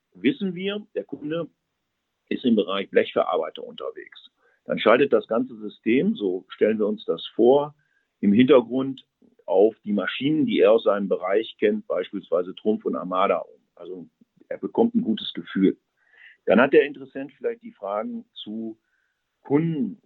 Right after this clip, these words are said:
zu Referenzen, die wir in der Branche umgesetzt haben und so weiter und so fort. Also alles Dinge, die wir im Moment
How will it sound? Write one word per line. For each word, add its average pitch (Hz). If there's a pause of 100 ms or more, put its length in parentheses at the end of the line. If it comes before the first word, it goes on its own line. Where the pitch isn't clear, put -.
zu 110
Referenzen, 113
die 98
wir 92
in 95
der 98
Branche 98
umgesetzt -
haben -
und -
so 170
weiter 127
und 87
so -
fort. -
Also -
alles 113
Dinge, 131 (320)
die 104
wir 101
im 95
Moment 95